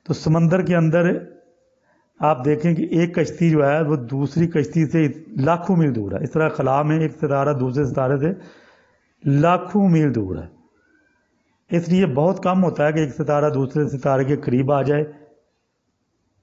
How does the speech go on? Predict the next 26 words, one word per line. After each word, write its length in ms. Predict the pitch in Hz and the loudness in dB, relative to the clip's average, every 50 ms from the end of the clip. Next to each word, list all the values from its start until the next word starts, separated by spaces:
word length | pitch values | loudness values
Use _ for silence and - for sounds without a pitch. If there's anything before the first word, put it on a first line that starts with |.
| - | -8
या 260 | - 139 135 147 143 147 | -4 0 2 2 2 2
उसके 260 | 175 160 - - 165 147 | 0 -2 -4 -4 -6 -4
साथ 240 | - 147 139 143 135 | -2 0 0 0 -2
उसका 220 | 143 127 - 151 135 | -2 -4 -4 -4 -4
टकराव 420 | - 143 - 131 131 127 135 147 | -4 -4 -2 0 0 2 2 2
हो 120 | 147 143 | 2 2
जाए। 280 | 139 131 139 139 143 147 143 - - - _ _ _ _ _ _ _ _ _ _ | 0 0 0 0 0 -2 -6 -10 -20 -20 _ _ _ _ _ _ _ _ _ _
ये 100 | - 165 156 | -2 -2 -2
बहुत 380 | 131 139 156 170 180 185 185 | 0 2 2 2 2 0 -2
नायाब 580 | 165 143 139 143 139 127 135 139 139 147 135 110 120 | -4 -4 -2 -2 0 0 0 2 2 0 0 -2 -4
वाक़या 300 | 110 98 - - 110 92 | -6 -6 -6 -8 -8 -8
है। 100 | - - - _ _ _ _ _ _ _ _ _ _ _ | -8 -10 -20 _ _ _ _ _ _ _ _ _ _ _
हाँ, 220 | - 147 151 147 117 - - - - _ _ _ _ _ _ _ - | -4 -2 -2 -2 -2 -6 -10 -16 -20 _ _ _ _ _ _ _ -8
जेम्स 300 | 127 127 151 165 175 165 | -4 0 2 2 2 2
जीन्स 200 | 156 175 180 175 | 2 2 2 2
जी 120 | 165 180 185 | 2 0 0
कहता 340 | 180 175 165 165 165 180 175 | 2 0 0 2 2 0 0
है 60 | 175 | 0
कि 220 | 165 185 175 170 165 147 | 0 0 -2 -2 -2 -2
लाखों 360 | 131 143 147 143 - - 180 | -2 -2 -2 -2 -2 -2 -2
साल 220 | - 156 139 123 120 | 0 0 -2 -2 -2
पहले, 340 | - 139 120 117 120 135 165 - - - - - - _ - - - - - - - - - - - - - - - - - - - - - 196 | -2 -2 -2 0 0 -2 -4 -6 -10 -20 -20 -20 -20 _ -20 -20 -20 -20 -20 -20 -20 -20 -20 -20 -20 -20 -20 -20 -20 -20 -20 -20 -20 -10 -4 0
millions 320 | 151 170 170 196 190 180 160 | 0 2 4 4 4 4 2
of 160 | 165 151 - | 2 2 0
years 220 | 147 143 143 131 135 | 0 0 0 0 0
ago, 200 | 127 113 127 | 0 0 2